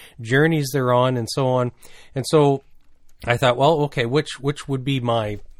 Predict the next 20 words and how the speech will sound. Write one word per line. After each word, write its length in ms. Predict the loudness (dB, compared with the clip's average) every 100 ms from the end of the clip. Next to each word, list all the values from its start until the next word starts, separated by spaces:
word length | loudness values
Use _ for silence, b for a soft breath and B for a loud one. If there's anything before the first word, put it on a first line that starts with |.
| -20
say, 240 | -10 -8
top 280 | -6 -8 -8 -2
five 320 | 0 0 -4
episodes? 580 | -8 -8 -8 -6 -6 -6
And 140 | -8 b b b
of 100 | -10
course, 260 | 2 2 2 -4
this 380 | -6 -4 -2 -4
episode, 520 | -4 -4 -4 -6 -6
I'll, 180 | -8 -6 -4
I'll 120 | -4
take 240 | -2 -4
that 140 | -2 -4
one 120 | -4
from 180 | -4 -4
Kevin 300 | -2 -2 -2
Callan's 280 | -2 -4 -2
handbook. 420 | -4 -4 -6 -6
"What's 160 | -8 -6
your 160 | -8